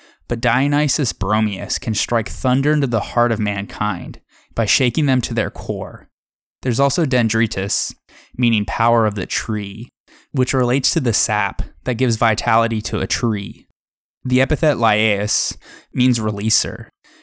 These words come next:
because Dionysus releases us from conventional and social restraint,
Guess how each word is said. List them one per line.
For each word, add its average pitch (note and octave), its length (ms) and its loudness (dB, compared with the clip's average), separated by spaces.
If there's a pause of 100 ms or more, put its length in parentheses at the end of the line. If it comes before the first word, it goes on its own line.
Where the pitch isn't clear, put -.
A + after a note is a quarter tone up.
(100)
because B2 320 0
Dionysus C3+ 640 2
releases A2+ 520 0
us A2 180 2
from A2+ 160 0
conventional A#2 640 2
and G#2 100 -2
social G#2 440 -2
restraint, - 800 -6